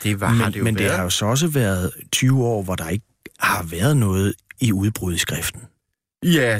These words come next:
Speaker 1: det har
Speaker 2: Så
Speaker 1: det jo været, men jeg har jo haft de manuskripter, jeg havde lavet, jeg har cirkuleret rundt. Og det, når jeg ikke kunne få dem udgivet, der var jo af stor litterær kvalitet. Jeg har dem stadigvæk, flere af dem, der e-, endnu ikke har fundet udgivelse.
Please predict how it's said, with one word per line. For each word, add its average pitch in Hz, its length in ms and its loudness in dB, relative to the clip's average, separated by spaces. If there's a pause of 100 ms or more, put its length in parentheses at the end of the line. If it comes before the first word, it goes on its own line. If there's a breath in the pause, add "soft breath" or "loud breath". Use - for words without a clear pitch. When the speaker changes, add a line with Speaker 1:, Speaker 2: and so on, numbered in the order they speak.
Speaker 1:
det 196 280 0
har 165 60 0
Speaker 2:
Så 135 140 0
Speaker 1:
det 127 60 0
jo 113 60 2
været, 110 280 0
men 135 140 0
jeg 127 160 0
har 120 140 -2
jo 107 60 -2
haft 131 400 -4
de 156 120 2
manuskripter, 123 680 0
jeg 117 140 0
havde 180 260 2
lavet, 135 400 0
jeg 117 100 0
har 117 120 2
cirkuleret 113 580 0
rundt. - 360 -2 (680)
Og 120 120 0 (280)
det, 110 220 -4 (200)
når 147 220 0
jeg 127 140 2
ikke 160 120 -2
kunne 180 140 -2
få 151 120 0
dem 160 220 2
udgivet, 151 400 2
der 131 80 -2
var 110 180 -2
jo 107 120 -2
af 95 80 -2
stor 151 260 0
litterær 123 400 -2
kvalitet. 139 680 -2 (380)
Jeg 117 180 0
har 123 140 0
dem 123 120 -2
stadigvæk, 160 580 0
flere 143 280 0
af 123 60 0
dem, 139 120 -4
der 120 100 -2
e-, 139 180 -2 (140)
endnu 196 180 2
ikke 127 220 -2
har 135 80 -10
fundet 123 240 -2
udgivelse. 123 580 -2